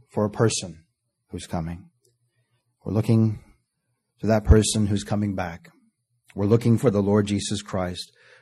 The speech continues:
who is coming back. We read in First Thessalonians, turn there with me if you like. First Thessalonians, it says there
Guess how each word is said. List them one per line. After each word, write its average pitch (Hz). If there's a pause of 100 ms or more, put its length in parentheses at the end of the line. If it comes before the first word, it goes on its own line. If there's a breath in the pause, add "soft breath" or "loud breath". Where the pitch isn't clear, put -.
(140 soft breath)
who 107
is 104
coming 87
back. 87 (1000 soft breath)
We 92
read 117
in 101
First 117
Thessalonians, 110 (180)
turn 104
there 104
with 110
me 101
if 95
you 104
like. 104 (1120)
First 117
Thessalonians, 104 (1200 soft breath)
it -
says 113
there 98